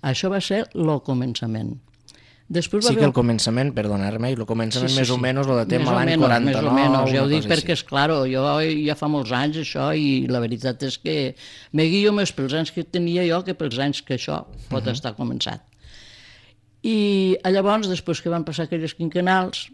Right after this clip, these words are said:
Speaker 1: pues, allò va quedar una mica parat. I al cap de, pues, què et diré jo, dos, tres anys, lo que sigués, pues, suposo, suposo que devien ser els mateixos que ho havien fet allò,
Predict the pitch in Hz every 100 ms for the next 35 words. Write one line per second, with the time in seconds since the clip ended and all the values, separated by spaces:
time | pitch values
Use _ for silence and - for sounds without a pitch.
0 | - - 135 135 135 143 151 147 139 143
1 | 135 - 131 120 147 - _ - _ _
2 | _ _ _ - - _ 139 131 120 143
3 | 131 147 139 135 120 135 - 123 127 127
4 | 131 156 117 147 131 - 127 123 139 117
5 | 110 123 - 151 147 - - - - -
6 | _ _ _ - 135 139 - 143 131 127
7 | 147 139 104 - - 98 131 131 131 123
8 | 156 120 117 110 156 - 123 - - 110
9 | 120 131 131 147 151 165